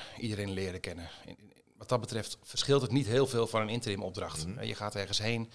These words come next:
Speaker 1: je maakt het bedrijf je eigen. Eh, je gaat goed luisteren, wat speelt er, wat speelt er, eh, op de werkvloer, wat hebben ze nodig, wat denken ze dat ze nodig hebben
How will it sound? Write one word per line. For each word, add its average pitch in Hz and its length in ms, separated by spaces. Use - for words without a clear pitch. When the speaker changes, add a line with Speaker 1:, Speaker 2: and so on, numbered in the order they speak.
Speaker 1:
je - 120
maakt 98 200
het 90 140
bedrijf 101 360
je 113 100
eigen. 90 440
Eh, - 80
je 87 100
gaat - 140
goed 127 200
luisteren, 104 480
wat 107 120
speelt 98 340
er, 101 120
wat 98 140
speelt 104 300
er, 107 160
eh, 78 760
op - 140
de 107 100
werkvloer, 98 540
wat 98 140
hebben 104 200
ze 101 80
nodig, 98 500
wat 87 160
denken 135 260
ze 127 100
dat 120 140
ze - 120
nodig 107 300
hebben 95 320